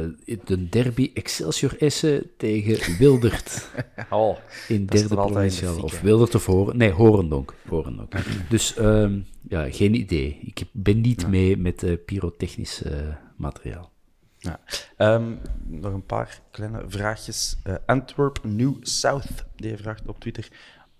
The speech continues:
Speaker 2: of dat wij vinden dat Van Bommel, eh, ons iets bijbrengt op dit moment. Ehm, hij vindt het niet beter dan onder Priske. Eh, angsthazenvoetbal noemt hij het. Eh, is dat dan de Hollandse school, zegt hij. En heeft die man wel een plan B?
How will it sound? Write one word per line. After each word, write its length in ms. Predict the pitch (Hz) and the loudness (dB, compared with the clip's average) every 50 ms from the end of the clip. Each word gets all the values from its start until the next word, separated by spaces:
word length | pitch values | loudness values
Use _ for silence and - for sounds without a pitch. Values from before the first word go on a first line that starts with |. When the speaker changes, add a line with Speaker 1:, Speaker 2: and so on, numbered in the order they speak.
| _ _ | _ _
Speaker 2:
of 120 | - 104 | -4 -2
dat 80 | 90 90 | -2 -2
wij 100 | 87 82 | -4 -4
vinden 180 | 82 90 110 113 | -4 -6 -6 -4
dat 180 | 131 - - - | -4 -4 -6 -6
Van 260 | 98 98 101 95 90 | -6 -6 -6 -4 -2
Bommel, 420 | 90 107 117 131 131 123 120 123 - | 0 0 2 2 0 0 -2 -4 -8
eh, 180 | - - 98 98 - - | -6 -6 -4 -4 -6 -6
ons 200 | 104 101 87 95 | -8 -8 -8 -8
iets 220 | 92 85 - - | -8 -10 -10 -2
bijbrengt 600 | - 101 107 123 123 147 143 147 131 - - - | 0 2 2 2 2 0 -2 -4 -4 -6 -8 -8
op 60 | 98 95 | -8 -8
dit 140 | 95 - | -10 -8
moment. 480 | - 92 92 85 82 - - - - - - - - | -8 -6 -6 -6 -8 -8 -12 -12 -14 -14 -18 -18 -12
Ehm, 300 | - 87 87 87 85 85 85 82 - _ _ _ _ _ _ _ _ | -8 -8 -8 -6 -8 -10 -12 -16 -18 _ _ _ _ _ _ _ _
hij 180 | - 90 85 | -10 -10 -8
vindt 160 | - 90 90 | -8 -8 -8
het 100 | 85 - | -8 -6
niet 200 | - 101 127 123 | -4 -4 -4 0
beter 280 | 107 117 120 117 - 107 | 2 2 2 2 0 -4
dan 140 | - 101 98 | -6 -6 -8
onder 260 | 92 92 90 - - - | -8 -8 -8 -10 -10 -6
Priske. 380 | - 143 147 - - 165 160 156 - - - - - - - - - - - | -4 -4 -4 -2 -4 -4 -6 -6 -8 -14 -18 -20 -20 -20 -20 -20 -20 -20 -8
Eh, 240 | - 92 90 87 85 - - | -4 -4 -4 -2 -4 -2 0
angsthazenvoetbal 920 | 120 135 139 - - - 127 127 120 117 104 113 113 110 117 117 117 113 - | 0 0 0 0 -2 -2 -2 -2 -2 -2 -4 -4 -2 -2 -2 -2 -2 -4 -6
noemt 200 | 107 107 101 - | -8 -10 -8 -6
hij 100 | 104 104 | -6 -6
het. 300 | 101 101 - - - - | -6 -8 -10 -12 -12 -12
Eh, 260 | _ - 92 87 85 82 - - _ _ _ _ | _ -8 -6 -6 -6 -8 -12 -14 _ _ _ _
is 140 | - 90 | -10 -4
dat 140 | - 113 107 | -4 -4 -2
dan 160 | - 110 104 | -2 -4 -4
de 80 | 98 98 | -4 -4
Hollandse 440 | 87 90 98 95 95 95 - - - | -6 -4 -6 -6 -6 -8 -6 -4 -4
school, 420 | - - - 104 95 95 98 95 - | -4 -2 -2 -4 -4 -6 -6 -10 -12
zegt 280 | 82 82 85 82 - - | -12 -12 -14 -14 -14 -14
hij. 200 | - 90 87 85 - - - - - - - _ _ | -14 -12 -12 -14 -16 -20 -20 -20 -20 -20 -20 _ _
En 580 | - 90 85 85 85 85 87 85 80 78 - - | -6 -6 -4 -4 -6 -8 -10 -12 -12 -12 -12 -10
heeft 300 | - 82 87 82 - - | -8 -8 -8 -8 -8 -12
die 100 | - - | -12 -10
man 140 | 82 80 80 | -10 -10 -8
wel 100 | 82 85 | -10 -10
een 140 | 85 85 - | -10 -10 -2
plan 280 | - 92 92 95 90 | 0 0 0 0 2
B? 40 | 87 | 4